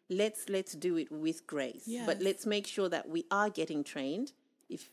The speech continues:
Speaker 1: if people want to know where they can get trained, please hit us up.
Speaker 2: Yeah.
Speaker 1: Ask me. And I, I'm
Speaker 2: Definitely.
Speaker 1: willing to do the research on your behalf, regardless of where you are. I will,
Speaker 2: Mm.
Speaker 1: I will bend over backwards to find out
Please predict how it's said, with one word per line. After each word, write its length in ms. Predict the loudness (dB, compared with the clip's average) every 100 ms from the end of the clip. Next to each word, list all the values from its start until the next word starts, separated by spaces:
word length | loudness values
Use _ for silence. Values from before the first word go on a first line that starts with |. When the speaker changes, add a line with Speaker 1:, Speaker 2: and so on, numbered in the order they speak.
| -8
Speaker 1:
if 140 | -4
people 260 | -4 0 2
want 220 | 2 0
to 100 | 2
know 160 | 4 4
where 260 | 4 4
they 140 | 4 2
can 180 | 0
get 200 | -2 -2
trained, 460 | -4 -4 -2 -2 -4 -6
please 380 | 0 2 0 -6 _ _ _
hit 200 | -6 -4
us 160 | -2 -2
up. 220 | -2 -2 _ _
Speaker 2:
Yeah. 240 | -2 2 4 4 2
Speaker 1:
Ask 260 | -2 -4
me. 300 | 0 0 0 -6 -2
And 140 | 2
I, 40 | 4
I'm 40 | 4
Speaker 2:
Definitely. 360 | 8 8 10 8
Speaker 1:
willing 320 | 6 6 4
to 120 | 2 0
do 180 | 2 4
the 140 | 4
research 540 | 4 0 0 0 0 0
on 180 | 0 2
your 380 | 6 8 8 6
behalf, 600 | 4 2 4 4 2 -2 -20 -20 -16
regardless 520 | 0 2 4 2 0
of 100 | -4 0
where 140 | 0
you 260 | 2 2 2
are. 140 | 2 0
I 120 | 2
will, 280 | 4 4 4
Speaker 2:
Mm. 60 | 2
Speaker 1:
I 40 | 2
will 200 | 2 2
bend 300 | 2 4 4
over 160 | 4
backwards 460 | 0 -2 -2 -4 -4
to 80 | -10
find 360 | -2 0 2 2
out 300 | 0 0